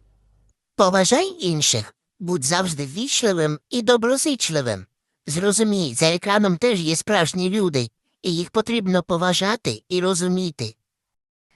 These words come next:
Не вір усьому, що чуєш. Іноді в інтернеті можуть розповідати,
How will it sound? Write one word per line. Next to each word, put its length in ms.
Не 120
вір 360
усьому, 480
що 300
чуєш. 540
Іноді 440
в 40
інтернеті 640
можуть 460
розповідати, 960